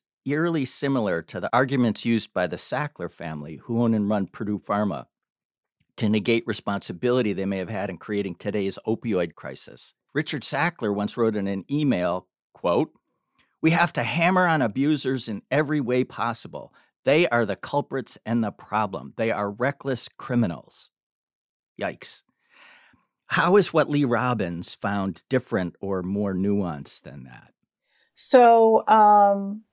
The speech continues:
Speaker 2: you know, five percent of people becoming addicted out of thousands is still a lot of people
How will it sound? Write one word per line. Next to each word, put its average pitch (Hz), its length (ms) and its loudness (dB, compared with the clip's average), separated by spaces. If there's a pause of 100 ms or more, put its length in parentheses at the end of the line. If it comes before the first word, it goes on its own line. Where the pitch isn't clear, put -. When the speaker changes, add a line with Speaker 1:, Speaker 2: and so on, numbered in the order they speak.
Speaker 2:
you 226 140 4
know, 202 280 6 (180)
five 262 340 6
percent 254 380 6
of 202 120 0
people 202 360 6
becoming 170 640 -2
addicted 165 840 2 (680)
out 180 180 6
of 170 140 4
thousands 160 960 0 (360)
is 226 120 4
still 285 320 8
a 233 120 10
lot 175 240 8
of - 120 -4
people - 640 0